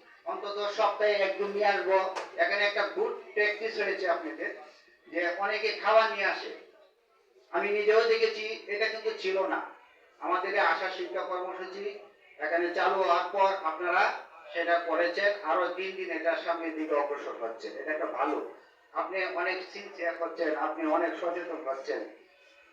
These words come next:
আশা, আপনাদের এই শিক্ষা কর্মসূচির জন্য এখানে আমরা তিনজন শিক্ষক রয়েছেন, তাদেরকে আশা থেকে আমরা একটা সম্মানী দেই ভর্তুকি হিসাবে। তো এটা সঠিকভাবে কাজে লাগানোর দায়িত্ব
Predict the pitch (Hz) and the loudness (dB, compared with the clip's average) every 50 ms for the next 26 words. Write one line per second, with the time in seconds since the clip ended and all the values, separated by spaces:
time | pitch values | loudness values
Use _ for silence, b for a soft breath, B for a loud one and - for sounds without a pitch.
0 | _ _ - - 214 - 226 226 220 220 220 220 220 - - - - - - - | _ _ -2 -2 0 4 6 6 6 8 6 4 4 0 -4 -10 -16 -18 -20 -20
1 | - - - - - 220 214 208 208 220 220 220 - - - - - _ - 196 | -8 -2 -2 -2 0 0 -2 -2 4 4 4 4 4 -2 -10 -16 -20 _ -8 -4
2 | 208 208 202 - - - - - 190 196 - - 196 208 208 208 202 202 202 202 | -2 -2 -2 -4 -6 -10 -10 -10 -10 -6 -2 -2 0 0 2 2 0 0 -2 -4
3 | 208 208 202 208 208 - 190 185 - 190 185 175 170 - 185 180 185 185 175 170 | -6 -8 -8 -8 -10 -4 -2 -2 0 2 2 4 4 4 2 2 0 2 0 0
4 | 175 - 170 170 175 185 180 170 170 170 165 165 170 170 165 - 165 170 156 156 | 0 0 0 -2 -2 -4 -6 -6 -6 -8 -8 -8 -10 -10 -6 -2 -2 -2 -2 -2
5 | 156 151 147 143 151 156 147 156 - - - - - - - - - - 165 170 | -2 -2 -2 -2 -4 -6 -6 -6 -8 -12 -18 -20 -20 -20 -20 -20 -8 -2 0 2
6 | 170 185 190 190 190 190 170 170 196 202 190 - 180 190 185 190 190 196 196 190 | 2 2 0 0 0 2 2 2 2 0 -2 -4 -4 -6 -8 -6 -6 -6 -4 -6
7 | - - - - 220 214 - - - - - 175 175 175 175 180 180 175 156 151 | -6 -6 -4 -2 -2 -2 -2 -4 -8 -10 -8 -8 -6 -2 -2 0 0 -2 -2 -2
8 | 170 190 - - - - - - - - - - 165 185 185 185 202 208 202 196 | -2 -2 -2 -4 -6 -8 -10 -12 -16 -20 -8 -4 -4 -2 -2 -2 -4 -6 -4 -4
9 | 190 175 - 202 185 - - - - - - - - - - - _ _ _ _ | -4 -4 0 0 0 2 2 0 0 -2 -6 -10 -16 -18 -20 -20 _ _ _ _
10 | _ _ _ _ _ _ _ _ 147 151 156 160 160 160 - - 170 185 196 - | _ _ _ _ _ _ _ _ 0 2 4 4 2 0 -6 -4 -2 -2 2 6
11 | 220 220 220 220 214 214 - 214 208 208 208 220 226 - - 220 220 220 220 - | 6 6 6 6 4 2 0 0 0 0 0 0 -4 2 4 4 4 4 2 2
12 | 208 208 208 214 214 208 208 202 202 202 202 202 196 196 190 196 190 190 - 208 | 2 2 2 2 4 4 4 6 6 4 4 2 0 2 2 2 2 0 -2 -2
13 | 202 202 | -2 -2